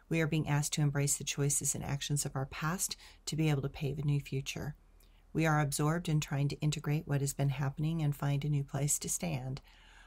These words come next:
All of this shows that the problem, us, sh-,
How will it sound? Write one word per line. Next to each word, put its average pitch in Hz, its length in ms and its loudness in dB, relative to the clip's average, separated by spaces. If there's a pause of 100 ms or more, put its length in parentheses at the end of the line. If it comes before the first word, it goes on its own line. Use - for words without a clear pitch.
All 233 200 2
of 226 100 -2
this 208 160 2
shows 156 480 2
that 147 140 -2
the 143 40 -12
problem, 143 600 2 (320)
us, - 380 2
sh-, - 140 0